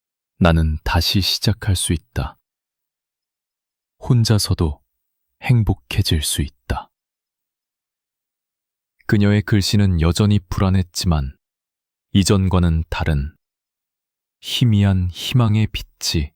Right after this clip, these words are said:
감돌고 있었다. 도서관의 따뜻한 공기 속에서 그녀는 조용히 자신의 상처를 치유하고 있었다. 닫혀있던 그녀의 마음의 문이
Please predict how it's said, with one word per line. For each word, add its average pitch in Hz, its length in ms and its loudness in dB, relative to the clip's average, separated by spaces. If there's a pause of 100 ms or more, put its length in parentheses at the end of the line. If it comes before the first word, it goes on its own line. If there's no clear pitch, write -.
(180)
감돌고 87 540 0
있었다. - 420 -6 (160)
도서관의 90 540 4 (120)
따뜻한 98 600 -2
공기 87 280 0
속에서 78 560 -2 (680)
그녀는 80 360 2
조용히 76 580 2 (640)
자신의 87 500 0
상처를 90 880 -2
치유하고 82 560 0
있었다. 69 560 -6 (2750)
닫혀있던 98 680 0
그녀의 92 420 2
마음의 80 480 2
문이 69 440 -2